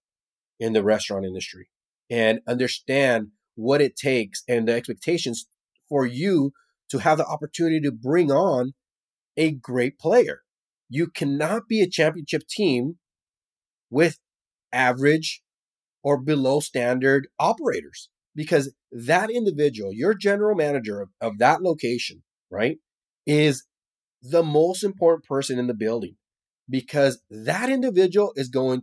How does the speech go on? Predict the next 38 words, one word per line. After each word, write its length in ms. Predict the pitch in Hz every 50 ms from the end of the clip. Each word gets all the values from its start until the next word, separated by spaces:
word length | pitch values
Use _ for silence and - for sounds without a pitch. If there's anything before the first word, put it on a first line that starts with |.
| - -
to 380 | 135 127 123 120 117 113 110 _ _ _ _ _ _ _ _ _ _ _ _
put 160 | - 185 185 190
together 420 | 185 151 139 151 147 143 147 139
the 140 | 131 135 127
training 420 | - - 147 147 156 147 131 117
plans, 380 | - 117 104 101 104 - - _ _ -
do 160 | 123 185 226 226
exactly 380 | 170 139 135 170 202 - 226
what 120 | 214 214 202
I 60 | 196
talked 260 | 190 - 190 214 -
about 200 | 196 190 185 -
In-N-Out. 360 | 139 196 233 - - - - _ _ _ _ _ _ _ _ -
I, 60 | - - - -
I 120 | 131 170
didn't 280 | 254 302 311 - - 113
know 120 | 113 107
the 100 | 95 95
Snyder 340 | - - 104 107 101 98 95
family 340 | 95 107 101 101 101 101 101
when 140 | 104 101 101
I 80 | 101 -
first 160 | 107 104 -
started 300 | - 101 104 101 101 98
off 160 | 101 101 98
with 120 | 110 98 101
In-N-Out. 420 | 98 98 104 113 127 156 190 - _ _ _ _ _ _ _ _ _ _ _ -
I 160 | 143 170 214
knew 180 | 233 247 247 190
Rick, 320 | 135 143 220 269 - - - _ _ _ _ -
and 180 | 139 139 131 131
Rick 160 | 180 226 226
was 180 | 240 208 175 180
my 140 | 175 175 170
general 360 | 147 165 170 165 170 170 160
manager. 460 | 143 143 165 170 - 104 98 - _ _ _ _ - _ _ _ _ _ _ _ _ -
And 120 | 151 131
he 220 | 131 165 214 202